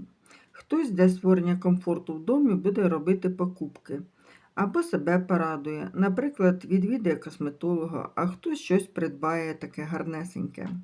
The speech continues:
На роботі у бізнесі це час розвивати свій бізнес і отримувати прибутки. Положення стабільне, робота задоволення. А для когось буде покроври-,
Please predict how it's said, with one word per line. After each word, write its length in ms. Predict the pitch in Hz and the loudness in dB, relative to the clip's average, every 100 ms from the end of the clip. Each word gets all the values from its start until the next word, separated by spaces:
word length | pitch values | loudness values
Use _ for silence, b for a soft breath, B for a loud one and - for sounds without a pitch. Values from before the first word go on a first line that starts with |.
| - b b b b b b | -14 b b b b b b
На 140 | - 190 | 0 4
роботі 440 | 208 208 269 254 | 4 2 0 0
у 80 | 254 | -2
бізнесі 600 | 214 285 254 180 180 180 | 2 2 4 2 4 0
це 280 | 175 214 233 | 0 -2 -2
час 400 | - 190 208 - | 2 2 2 -2
розвивати 720 | 165 170 160 165 170 185 185 | -2 -2 0 0 2 0 0
свій 280 | 185 175 170 | -4 -2 -2
бізнес 580 | 143 156 156 185 - - | -2 -6 -2 -2 -2 -4
і 140 | 175 | -2
отримувати 720 | 160 - 185 190 190 185 185 | -2 -2 4 4 6 2 0
прибутки. 720 | 180 180 175 151 143 - - 180 - b b b | -4 -2 -2 -2 -10 -10 -12 -10 -12 b b b
Положення 540 | - 254 311 220 165 160 | -4 0 0 0 -4 -6
стабільне, 680 | - 156 160 262 254 214 156 | -4 -6 0 0 2 2 0
робота 440 | 156 208 - 156 | 0 -2 -2 -6
задоволення. 840 | 135 143 147 135 139 139 143 143 - b b b b | -6 -6 -4 -4 -6 -6 -8 -10 -14 b b b b
А 140 | - 196 | -2 0
для 180 | 185 240 | 2 0
когось 360 | - 302 202 | 0 0 2
буде 300 | 180 190 240 | 0 0 0
покроври-, 560 | 185 185 180 165 165 - | 0 -2 -2 0 0 -2